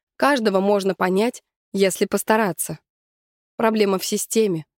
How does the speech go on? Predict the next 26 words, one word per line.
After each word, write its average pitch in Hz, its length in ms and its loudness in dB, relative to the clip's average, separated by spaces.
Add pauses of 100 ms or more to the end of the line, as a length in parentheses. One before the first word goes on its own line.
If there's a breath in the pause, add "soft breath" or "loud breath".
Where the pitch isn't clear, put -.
(420)
которая 202 380 0
не 190 120 0
позволяет 185 600 0
выбраться 190 540 -2 (300)
за 208 120 0
свои 185 320 0
пределы. 196 560 -2 (840)
Хотят 220 540 0
они 196 240 2
этого 185 320 -4
или 226 280 0
нет, 208 420 -2 (520)
необходимо 226 720 2
разобраться 196 560 0
с - 60 -10
проблемой 202 460 0
самоубийств 185 760 -2 (280)
и 214 80 -2
перехода 214 500 2
на 196 140 0
тёмную 214 380 0
сторону. 185 540 0 (720)
Об 208 160 0
этом 240 240 2
нельзя 240 380 2
молчать. 190 600 -2